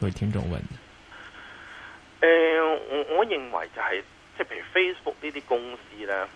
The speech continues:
Speaker 2: 啊，我記得佢上市嗰陣時就四十蚊，
Speaker 1: 嗯。
Speaker 2: 啊，曾經啊大概四十蚊度啦下，曾經跌過落二十蚊。咁最近應該早輪我聽啦下，大概百零蚊度啦，我唔知最近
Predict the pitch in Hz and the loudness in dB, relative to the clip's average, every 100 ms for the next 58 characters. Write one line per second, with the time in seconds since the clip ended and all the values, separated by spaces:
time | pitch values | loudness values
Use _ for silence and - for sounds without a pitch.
0 | - - - 87 87 147 160 180 - - | -20 -8 2 4 4 0 0 -6 -8 -10
1 | - 92 95 - 95 113 - - - - | -8 -8 -12 -8 -4 -4 -6 -12 -10 -10
2 | 80 - 85 87 - - - - 117 107 | -8 -6 -4 -6 -10 -20 -8 2 4 6
3 | 104 - - 87 - 170 127 - - - | 2 2 -4 -4 -8 0 0 -2 -20 -2
4 | - 90 98 95 85 90 87 78 78 - | 0 2 0 0 0 -2 -4 -2 -2 -4
5 | - - - - 101 104 156 - - 85 | -8 -20 -18 -2 -2 0 -4 -6 -2 -2
6 | - - - 85 85 - - - - - | -2 -8 -8 -4 -6 -6 -20 -20 -20 -20
7 | - - - - - - - 135 120 117 | -20 -20 -18 -18 0 0 6 4 6 4
8 | - 87 98 147 151 151 139 143 - 80 | 4 4 0 -8 2 6 6 4 -6 0
9 | 123 110 - 82 - 107 104 104 98 90 | 2 2 -2 -6 0 0 2 2 0 0
10 | 80 - 80 85 - 82 78 - 87 95 | -4 -4 -6 -4 2 4 4 0 -8 -12
11 | 92 90 90 92 - - 104 110 - 87 | -10 -8 -4 -4 -6 -14 -12 -12 -8 -8
12 | 85 | -4